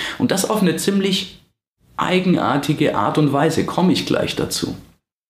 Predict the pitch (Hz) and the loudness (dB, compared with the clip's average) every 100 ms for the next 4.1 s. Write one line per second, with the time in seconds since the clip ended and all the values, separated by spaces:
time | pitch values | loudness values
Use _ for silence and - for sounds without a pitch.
0 | _ _ _ - - - - - _ _ | _ _ _ -20 -18 -16 -16 -18 _ _
1 | _ _ _ _ _ - - 147 220 - | _ _ _ _ _ -6 -2 -2 -2 -6
2 | - - _ _ - 117 131 - - - | -12 -20 _ _ -4 0 2 0 -4 0
3 | 220 240 175 - 110 - 135 147 190 208 | 0 2 -2 0 -2 0 -2 0 -2 -4